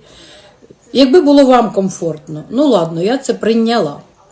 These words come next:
Я прийняла зауваження, пояснила людині, як змогла.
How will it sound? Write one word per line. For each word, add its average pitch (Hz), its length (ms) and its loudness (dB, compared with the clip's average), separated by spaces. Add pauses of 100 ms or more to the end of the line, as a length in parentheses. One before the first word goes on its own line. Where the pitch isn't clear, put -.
(680)
Я 302 180 -12
прийняла 254 420 -10
зауваження, 262 720 -10
пояснила 190 640 -12 (460)
людині, 320 400 -2
як 262 200 -4
змогла. 247 560 -2